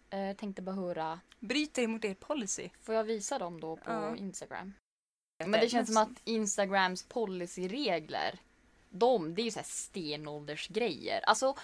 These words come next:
Speaker 1: jag kan typ sitta och, alltså, jag typ kan föreställa mig, eh,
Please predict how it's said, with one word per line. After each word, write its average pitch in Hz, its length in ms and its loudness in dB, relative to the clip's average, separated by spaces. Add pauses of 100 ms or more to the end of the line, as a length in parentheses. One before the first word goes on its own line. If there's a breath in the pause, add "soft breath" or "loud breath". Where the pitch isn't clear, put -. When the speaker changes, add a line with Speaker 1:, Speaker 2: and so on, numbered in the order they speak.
(160 loud breath)
Speaker 1:
jag 302 120 2
kan 392 140 2
typ 349 160 0
sitta 294 280 0
och, - 120 0 (100)
alltså, - 200 -2
jag 302 140 0
typ 294 200 -4 (180)
kan 294 180 -4
föreställa 269 1000 0
mig, 175 400 -4 (960 soft breath)
eh, - 80 -8